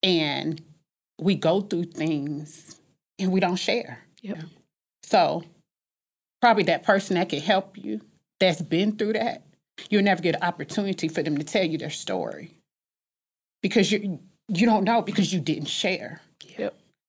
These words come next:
Speaker 1: You couldn't, you didn't give anybody the opportunity to, to tell you their story,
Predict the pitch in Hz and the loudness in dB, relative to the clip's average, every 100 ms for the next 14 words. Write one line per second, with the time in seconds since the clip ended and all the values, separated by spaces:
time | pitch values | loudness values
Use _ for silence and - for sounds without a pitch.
0 | _ - 214 - 214 185 175 - 190 165 | _ 0 2 4 2 2 -4 -2 0 0
1 | 139 202 196 196 214 185 170 156 156 - | 0 0 2 2 2 2 0 0 0 -2
2 | 185 - - 214 214 - - - - 151 | -4 -4 -6 -2 -2 -2 -8 -8 -8 -10
3 | - _ - - - _ _ - 202 170 | -16 _ -12 -12 -14 _ _ -2 -2 -2
4 | - - _ _ _ - - 156 - 190 | -6 -16 _ _ _ -6 -4 -2 0 2
5 | 185 151 156 156 - 139 - - - | 0 -2 -4 -6 -6 -6 -6 -16 -20